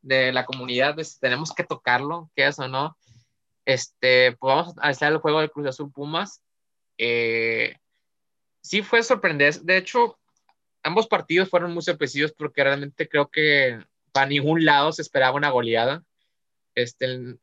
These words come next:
creo que en el primer juego Cruz Azul hizo todo bien, o sea, perfecto. Eh, desde los primeros minutos, muy ofensivo. Los goles cayeron, hasta incluso creo que pudieron haber metido mucho más que los cuatro que metieron. Pero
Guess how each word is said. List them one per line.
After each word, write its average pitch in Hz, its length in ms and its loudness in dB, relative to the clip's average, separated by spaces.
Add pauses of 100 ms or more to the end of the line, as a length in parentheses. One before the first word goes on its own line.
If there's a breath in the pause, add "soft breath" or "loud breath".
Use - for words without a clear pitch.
creo 135 160 0
que 151 80 -4
en 151 60 -2
el 147 80 -8
primer 139 200 -10
juego 135 220 0
Cruz 135 120 -2
Azul 135 160 -4
hizo 135 200 -6
todo 143 280 4
bien, 131 300 -2
o 151 40 -8
sea, 143 160 -6
perfecto. 131 920 -8
Eh, 113 380 -20 (100)
desde 127 180 -12
los 123 120 -12
primeros 127 400 -8
minutos, 131 720 -2
muy 127 180 -8
ofensivo. 139 800 -6 (380)
Los 131 160 -4
goles 131 360 0
cayeron, 143 720 0
hasta 139 240 -4
incluso 131 380 -8
creo 139 180 -2
que 147 100 -6
pudieron 135 260 -4
haber 135 120 0
metido 127 360 -6
mucho 123 360 -10
más 117 360 -4
que 123 460 0
los 107 160 -12
cuatro 123 260 -6
que 135 100 -8
metieron. 127 500 -6 (1700)
Pero 139 640 4